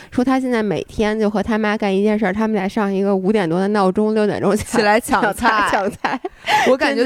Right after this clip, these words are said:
Speaker 2: 全上海人民在每天都干这事儿。
Speaker 1: 对，然后我要给她寄一些衣服什么的，她跟我说衣服先不急，她说你家有没有那种特别能放得住的吃的给我来一点儿？我说你这个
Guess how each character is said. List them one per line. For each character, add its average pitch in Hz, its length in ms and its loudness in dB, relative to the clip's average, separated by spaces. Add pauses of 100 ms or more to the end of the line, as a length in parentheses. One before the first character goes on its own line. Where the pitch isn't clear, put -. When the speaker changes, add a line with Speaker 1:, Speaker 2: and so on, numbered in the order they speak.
Speaker 2:
全 233 180 0
上 269 180 0
海 208 160 0
人 190 220 2
民 220 260 2
在 254 160 0
每 220 200 -2
天 208 180 -2
都 208 140 0
干 190 160 -2
这 170 120 2
事 180 60 4
儿。 175 220 2
Speaker 1:
对， - 80 -4
然 214 100 2
后 262 60 -2
我 233 100 2
要 233 100 2
给 233 140 -6
她 196 140 0
寄 233 340 -2
一 220 60 0
些 240 260 0
衣 262 180 0
服 220 140 0
什 170 160 0
么 160 140 -6
的， 156 100 -2
她 202 140 -2
跟 226 120 0
我 180 120 0
说 196 100 4
衣 240 180 0
服 240 140 0
先 214 240 2
不 202 100 2
急， 147 320 -2 (300)
她 247 100 0
说 240 140 2
你 196 220 2
家 214 180 0
有 196 160 -2
没 180 160 0
有 175 160 0
那 180 160 0
种 - 180 -2
特 269 160 0
别 214 140 0
能 214 180 -2
放 220 280 -2
得 196 120 0
住 208 200 -2
的 160 120 -2
吃 - 340 -4
的 208 140 2
给 185 140 -2
我 254 80 2 (120)
来 233 200 -4
一 214 100 0
点 - 140 -4
儿？ - 80 -12 (480)
我 202 160 4
说 311 320 0
你 262 260 -2
这 220 200 0
个 208 280 0